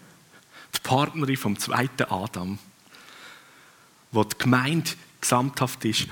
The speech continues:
aber auch die Neugeburt ist dort drin gewesen, von jedem Einzelnen, der jetzt da innen ist. Und wenn du heute Morgen da bist und sagst,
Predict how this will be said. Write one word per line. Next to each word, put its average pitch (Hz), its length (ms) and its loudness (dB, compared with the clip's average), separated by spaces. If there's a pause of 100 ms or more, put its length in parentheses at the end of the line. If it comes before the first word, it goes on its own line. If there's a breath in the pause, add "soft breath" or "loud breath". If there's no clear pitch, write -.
aber - 280 2
auch 120 160 6
die - 100 -2
Neugeburt 147 680 2
ist - 180 -2
dort 143 260 0
drin 123 140 4
gewesen, 135 520 2
von 104 200 0
jedem 135 320 0
Einzelnen, 117 500 0
der 110 80 -2
jetzt 117 300 -2
da 101 60 -2
innen 113 300 -2
ist. - 320 -4 (480 loud breath)
Und 139 80 6
wenn 147 80 2
du 143 60 2
heute 180 220 4
Morgen 165 360 6
da 143 200 6
bist - 340 0 (480 loud breath)
und 120 140 0
sagst, 107 360 0